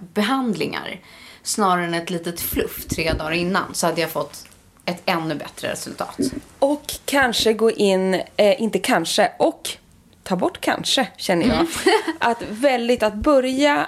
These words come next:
Speaker 2: i god tid innan, helst liksom två månader
Speaker 1: Mm.
Speaker 2: innan, med, eh, aktiv hudvård morgon och kväll.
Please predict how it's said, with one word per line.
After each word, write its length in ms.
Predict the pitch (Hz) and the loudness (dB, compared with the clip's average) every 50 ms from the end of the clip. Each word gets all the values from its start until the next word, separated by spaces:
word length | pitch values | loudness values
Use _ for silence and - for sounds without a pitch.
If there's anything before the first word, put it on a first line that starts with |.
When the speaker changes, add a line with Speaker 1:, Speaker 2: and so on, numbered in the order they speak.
| - - | -6 -8
Speaker 2:
i 160 | - - 226 | -6 -6 -4
god 340 | 208 - 330 392 370 320 - | 0 2 4 4 4 2 2
tid 220 | - 294 277 233 | 2 2 4 4
innan, 460 | 262 254 254 247 240 247 247 240 240 | 2 2 2 4 4 4 2 2 0
helst 440 | 254 214 254 311 320 311 294 - - | 0 2 2 4 4 4 2 -2 -2
liksom 300 | 277 269 262 - 262 254 | -4 -4 -2 0 0 -2
två 240 | 240 - - 240 240 | 0 0 2 2 4
månader 400 | 233 233 226 214 214 208 202 202 | 4 4 4 2 2 2 2 2
Speaker 1:
Mm. 220 | 202 190 190 190 | 2 4 2 2
Speaker 2:
innan, 320 | 175 175 180 180 190 196 196 - - - - - - - | 2 2 2 2 2 0 -2 -4 -10 -14 -16 -16 -18 -6
med, 300 | - 208 208 208 202 208 - - _ | 0 2 4 4 4 2 -2 -4 _
eh, 240 | - 196 196 190 180 - - - | 2 4 4 4 2 0 -2 -4
aktiv 540 | - 277 269 - - - 254 240 214 202 214 | -2 -2 -2 -6 -2 0 0 0 0 0 2
hudvård 560 | 254 233 208 180 190 190 202 208 202 196 - - - | 2 2 2 0 0 2 4 4 4 2 0 -4 0
morgon 480 | 202 202 220 240 240 214 202 202 202 | 2 4 4 4 4 4 4 2 2
och 80 | 202 202 | 0 -2
kväll. 420 | - - 180 175 175 175 180 190 | -2 0 2 4 4 2 2 0